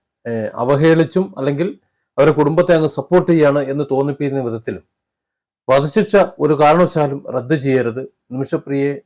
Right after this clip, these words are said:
ക്രൂരമായ, ആ, ശിക്ഷയ്ക്ക് ഇരയാക്കണം എന്നാവശ്യപ്പെട്ടുമൊക്കെ ധാരാളം, ആ, കമന്റുകളും പ്രചരണങ്ങളും നടക്കുന്നുണ്ട്. യഥാർത്ഥത്തിൽ ഇവരൊക്കെ, ആ, ഈ തലാൽ മഹ്ദിയുടെ, അതായത് ഫത്താഹ് മ-, ആ, മഹ്ദിയുടെ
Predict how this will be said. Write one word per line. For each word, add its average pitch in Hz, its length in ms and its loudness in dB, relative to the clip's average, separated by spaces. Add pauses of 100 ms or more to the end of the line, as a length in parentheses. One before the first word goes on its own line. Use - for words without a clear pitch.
(400)
ക്രൂരമായ, 165 800 4 (400)
ആ, 120 100 -6
ശിക്ഷയ്ക്ക് 135 460 -6
ഇരയാക്കണം 127 720 -2
എന്നാവശ്യപ്പെട്ടുമൊക്കെ 113 840 -8
ധാരാളം, 123 640 -2 (600)
ആ, 117 60 -4 (140)
കമന്റുകളും 135 680 0 (220)
പ്രചരണങ്ങളും 139 580 0
നടക്കുന്നുണ്ട്. 90 480 -10 (960)
യഥാർത്ഥത്തിൽ 185 480 2 (140)
ഇവരൊക്കെ, 160 440 2 (760)
ആ, 123 160 -4
ഈ 127 140 -2 (440)
തലാൽ 160 260 6
മഹ്ദിയുടെ, 139 480 0
അതായത് 127 400 -2 (540)
ഫത്താഹ് 160 380 2
മ-, 160 220 2
ആ, 143 60 4 (180)
മഹ്ദിയുടെ 147 460 2